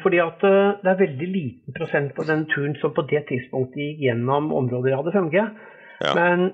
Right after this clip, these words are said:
Speaker 1: i all hovedsak så handler det om at vi ikke har latt nettet råtne på rot. Vi har utvidet med ute i ulike carrier aggregation, altså bruke flere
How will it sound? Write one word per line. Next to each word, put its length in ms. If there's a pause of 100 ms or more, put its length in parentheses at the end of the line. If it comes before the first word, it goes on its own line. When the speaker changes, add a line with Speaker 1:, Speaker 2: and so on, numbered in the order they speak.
Speaker 1:
i 140 (100)
all 240
hovedsak 540
så 100
handler 220
det 80
om 140 (100)
at 100
vi 160
ikke 160
har 80
latt 240
nettet 300
råtne 260
på 140
rot. 200
Vi 80
har 140
utvidet 760
med 300
ute 260
i 120 (100)
ulike 400
carrier 300
aggregation, 520
altså 220
bruke 240 (100)
flere 400